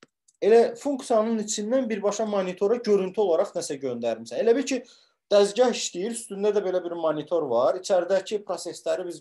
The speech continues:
görü-, görə bilirik, yəni şey ilə də, diaqram, elə, elə stanok təsəvvür eləyin. Amma o gördüyünüz o demək deyil ki, məhsul çıxışa çıxır. Sadəcə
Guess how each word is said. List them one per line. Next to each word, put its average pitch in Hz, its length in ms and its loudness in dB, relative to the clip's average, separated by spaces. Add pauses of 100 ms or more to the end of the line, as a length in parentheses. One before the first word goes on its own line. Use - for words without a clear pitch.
görü-, 135 320 -4
görə 147 280 -2
bilirik, 147 600 -8
yəni 113 240 -6 (360)
şey 123 160 -6
ilə 101 220 -10
də, 127 140 0 (240)
diaqram, 113 420 -2
elə, 135 300 0
elə 135 180 2
stanok 123 320 -6
təsəvvür 95 420 -10
eləyin. 87 220 -12 (300)
Amma 202 200 4
o 226 200 6
gördüyünüz 233 580 2
o 226 80 2
demək 214 320 -2
deyil 285 240 -6
ki, 202 100 -10
məhsul 160 460 -4 (340)
çıxışa 147 380 -6
çıxır. - 280 -16 (360)
Sadəcə 277 500 0